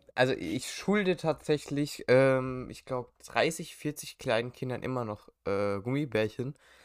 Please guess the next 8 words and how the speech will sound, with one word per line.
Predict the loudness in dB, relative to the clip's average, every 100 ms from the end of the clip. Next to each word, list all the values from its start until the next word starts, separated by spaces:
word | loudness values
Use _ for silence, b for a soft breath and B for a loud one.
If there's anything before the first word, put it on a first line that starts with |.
| b b
Ich | 0
war | 8 8
mal, | 8 6 6 2 0
äh, |
bei | 2 2
einem | 0
Praktikum | -8 -8 -8 -8 -16 -8 -6 -6
hier, | -8 -4 -2 0 -2 -2 0 2